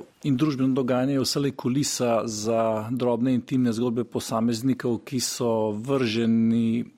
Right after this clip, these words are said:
v nek čas, v neko okolje in se nanj odzivajo. Hingu zgodovinsko dogajanje torej služi kot kulisa za vse tisto, kar se dogaja v družini misija Kalmus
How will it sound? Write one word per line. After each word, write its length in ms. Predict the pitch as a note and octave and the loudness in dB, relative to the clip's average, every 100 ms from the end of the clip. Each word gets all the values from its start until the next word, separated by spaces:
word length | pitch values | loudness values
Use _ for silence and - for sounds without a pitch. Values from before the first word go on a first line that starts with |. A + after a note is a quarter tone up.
| - | -14
v 280 | A#2+ A#2 A2+ A2 _ _ - | -6 -4 -6 -10 _ _ -4
nek 340 | A#2 A2 - | -4 -4 -8
čas, 340 | - C#3+ B2+ - | -2 -2 -2 -4
v 100 | A#2+ A#2 | -2 -2
neko 240 | - A#2+ | -2 -6
okolje 480 | - C#3 D3+ D#3+ D#3 - - - - - - - | -2 -2 0 0 -2 -6 -18 -20 -20 -20 -20 -6
in 140 | D3 C3+ | -2 0
se 440 | - - C3+ C3 B2+ | 0 0 2 2 0
nanj 340 | B2+ B2+ C3+ | 0 0 0
odzivajo. 720 | C3 A2 C#3 A#2+ G#2 G2 G2 - _ _ _ _ _ _ _ _ _ - - | -4 -2 0 0 0 -2 -8 -12 _ _ _ _ _ _ _ _ _ -20 -6
Hingu 560 | E3 E3+ D3+ D3+ C#3+ - - _ _ _ - | -2 0 2 2 2 -2 -8 _ _ _ -12
zgodovinsko 460 | B2 B2+ C3+ C3+ - | -4 -2 -2 -2 -2
dogajanje 480 | B2+ A#2 C3 C3+ B2+ B2+ B2+ | 0 0 2 0 0 -4 -4
torej 220 | C#3 B2+ | -2 -2
služi 560 | - B2 A#2 A#2 C3+ A2 - - | -2 -2 0 0 -2 -4 -16 -12
kot 420 | - B2+ - - - | -4 -4 -4 -14 -12
kulisa 680 | - C3+ D3 - - A#2+ A2 - - | -2 0 0 -2 -2 -2 -2 -8 -10
za 460 | B2 A2 A2+ A2 A2 | -6 -2 -2 -2 -6
vse 220 | A2 - | -6 -4
tisto, 360 | C#3 C#3+ - C3+ | -2 -2 -2 -4
kar 180 | - B2+ | -4 -4
se 160 | - | -4
dogaja 540 | B2 A#2+ A#2 A#2 B2 A#2+ - - - - | -4 -4 0 0 0 -2 -8 -20 -20 -12
v 120 | C3 | -8
družini 500 | A#2 A#2 B2+ A#2+ B2 | -4 -4 0 0 0
misija 380 | A#2+ A#2 - A#2 | 0 -2 -4 -6
Kalmus 640 | - C#3 D#3 E3 D3 - | -2 -2 0 -2 -4 -8